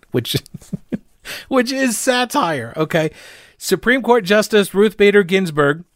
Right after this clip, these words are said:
this is the story that they, they posted, who died of, uh, metastatic pancreatic cancer September eighteenth, is actually alive, the article suggests, because the Ninth Circuit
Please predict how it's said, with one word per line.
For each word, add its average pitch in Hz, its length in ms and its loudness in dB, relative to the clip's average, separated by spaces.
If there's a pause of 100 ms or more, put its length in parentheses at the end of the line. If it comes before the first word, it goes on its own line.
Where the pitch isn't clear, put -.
(120)
this 156 160 0
is 151 60 -6
the 151 100 0
story 135 380 4
that 131 140 -2
they, 131 120 -2 (120)
they 131 180 -2
posted, 123 420 -4 (240)
who 151 80 -4
died 175 280 2
of, 151 200 -6 (260)
uh, 143 340 2
metastatic 190 760 0
pancreatic 185 520 0
cancer 165 400 -2
September 180 500 0
eighteenth, 156 380 -2 (180)
is 156 160 0
actually 190 500 2
alive, 165 600 4
the 131 100 2
article 131 320 2
suggests, 175 640 -2
because 180 300 -4
the 170 100 -4
Ninth 185 280 2
Circuit 180 380 0